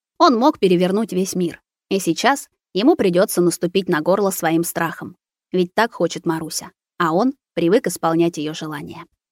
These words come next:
Спустя несколько месяцев Маруся окончательно поняла, что ее любимый мужчина всегда держит данное слово.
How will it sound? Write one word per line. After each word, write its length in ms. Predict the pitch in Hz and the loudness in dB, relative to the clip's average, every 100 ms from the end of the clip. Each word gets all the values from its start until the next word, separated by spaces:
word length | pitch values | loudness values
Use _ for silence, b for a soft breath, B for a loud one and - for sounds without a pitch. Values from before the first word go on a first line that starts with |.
| _ _ _ _ - | _ _ _ _ -6
Спустя 300 | 269 - 415 | -4 2 6
несколько 420 | 330 - 240 214 | 6 4 0 2
месяцев 460 | 285 359 285 247 | 2 0 -4 -4
Маруся 340 | 214 330 440 226 | 2 2 4 2
окончательно 600 | 214 208 269 254 202 180 | 0 0 0 2 0 0
поняла, 340 | 190 208 320 | 0 2 2
что 160 | - 190 | 2 0
ее 200 | 202 320 | 2 4
любимый 360 | 240 226 208 | 4 2 2
мужчина 400 | 180 175 - 339 | 2 2 4 4
всегда 340 | 285 180 180 277 | 4 -2 0 0
держит 400 | 196 220 - 165 | 0 -4 -4 -4
данное 360 | 151 165 165 | -4 -4 -4
слово. 420 | 165 - 160 151 | -6 -6 -6 -8